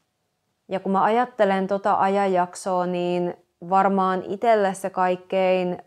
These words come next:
vaikein ja raskain oire siitä uupumuksesta oli se semmonen tietynlainen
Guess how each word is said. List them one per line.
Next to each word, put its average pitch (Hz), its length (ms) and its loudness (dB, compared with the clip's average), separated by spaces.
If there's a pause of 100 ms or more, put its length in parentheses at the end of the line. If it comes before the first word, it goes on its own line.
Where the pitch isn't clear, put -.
(140)
vaikein 190 920 2
ja 185 120 -4
raskain 190 640 0
oire 180 480 2 (680)
siitä 185 340 -2
uupumuksesta 190 840 0
oli 185 240 0
se 185 100 -4
semmonen 185 560 -2
tietynlainen 180 1000 -2